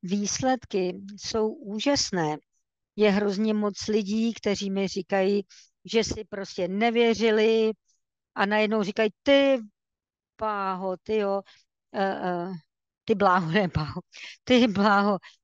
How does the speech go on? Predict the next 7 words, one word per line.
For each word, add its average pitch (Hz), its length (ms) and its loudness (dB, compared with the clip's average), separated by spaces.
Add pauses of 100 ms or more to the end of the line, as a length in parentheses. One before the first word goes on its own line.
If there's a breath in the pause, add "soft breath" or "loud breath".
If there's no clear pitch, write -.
to 208 200 0
je 202 200 2
dokonalý." 226 840 0 (1800)
Opravdu, 214 600 -4 (1600)
ty 233 140 -6
výsledky 214 680 -6
jsou 202 640 -4